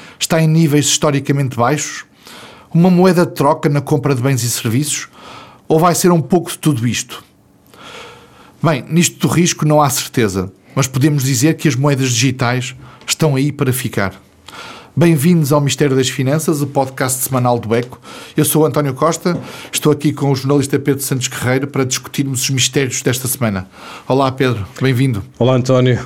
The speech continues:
Speaker 2: Este comunicado do Banco de Portugal é muito interessante. Isto é mesmo, como quem diz: bom, se correr mal, não venham cá bater à porta, nós não temos nada a ver com isso.
Speaker 1: É, é preparar já o que pode vir por aí mesmo.
Speaker 2: É,
Speaker 1: mesmo.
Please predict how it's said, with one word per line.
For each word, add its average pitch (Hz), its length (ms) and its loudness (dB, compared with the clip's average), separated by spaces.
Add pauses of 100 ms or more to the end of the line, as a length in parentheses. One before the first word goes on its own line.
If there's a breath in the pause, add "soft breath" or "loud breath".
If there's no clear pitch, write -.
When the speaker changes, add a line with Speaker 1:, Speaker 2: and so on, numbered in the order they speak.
(120)
Speaker 2:
Este 123 440 2
comunicado 110 380 2
do 98 40 -4
Banco 101 140 0
de - 60 -16
Portugal 107 260 0
é - 20 2
muito 110 220 0
interessante. 107 400 0
Isto 107 100 -2
é - 20 2
mesmo, 113 240 2
como 113 160 0
quem 110 140 0
diz: 113 160 4
bom, 117 160 2
se - 100 -4
correr 120 300 -2
mal, 113 160 2
não 123 100 2
venham 123 280 4
cá 123 180 0
bater 123 260 2
à 120 120 2
porta, 120 320 0
nós 117 160 4
não 117 120 2
temos 110 280 0
nada 113 240 2
a 107 40 2
ver 110 140 0
com 120 220 0 (120)
isso. - 380 2
Speaker 1:
É, 127 320 -2
é - 20 2
preparar 143 640 -2
já 143 420 2
o 165 140 -2
que 123 120 -8
pode 131 200 2
vir 135 120 0
por 131 160 0
aí 117 180 2
mesmo. 123 260 4
Speaker 2:
É, 147 220 4
Speaker 1:
mesmo. 107 360 -2